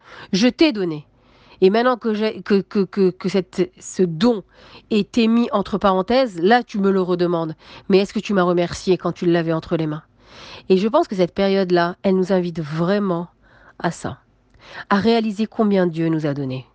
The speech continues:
et combien il nous donne chaque jour. Plus qu'aujourd'hui, on réal-, on voit, on assiste à un spectacle qui est, euh, vraiment de terreur, une, plus qu'une guerre, des morts plus qu'une guerre.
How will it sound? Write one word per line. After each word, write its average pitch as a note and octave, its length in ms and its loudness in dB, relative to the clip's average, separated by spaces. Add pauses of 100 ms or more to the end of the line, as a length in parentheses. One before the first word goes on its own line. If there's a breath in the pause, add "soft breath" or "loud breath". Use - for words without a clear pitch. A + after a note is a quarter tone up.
(260)
et G#3+ 60 2
combien G3+ 300 0
il F3+ 60 2
nous F3 100 0
donne E3 200 -2
chaque D#3 180 -6
jour. C#3+ 240 -8 (960 soft breath)
Plus - 180 -6
qu'aujourd'hui, F#3+ 720 -2 (420)
on G#3+ 120 4
réal-, G#3 340 2
on G#3 120 2
voit, F3 500 -2
on F#3 120 4
assiste - 520 -8 (320 loud breath)
à F#3 60 -2
un F#3+ 100 -4
spectacle - 560 -4
qui F#3 280 0
est, D#3 120 -2 (680 loud breath)
euh, D#3+ 380 0 (140)
vraiment F3+ 840 0 (260)
de F#3 140 2
terreur, G#3+ 580 0 (1000 loud breath)
une, F#3+ 380 2 (240)
plus F4+ 360 -4
qu'une G#3+ 280 2
guerre, E3+ 520 0 (1120)
des G#3 200 2
morts C#4 260 0
plus - 360 -2
qu'une A3 260 -2
guerre. G3 440 -2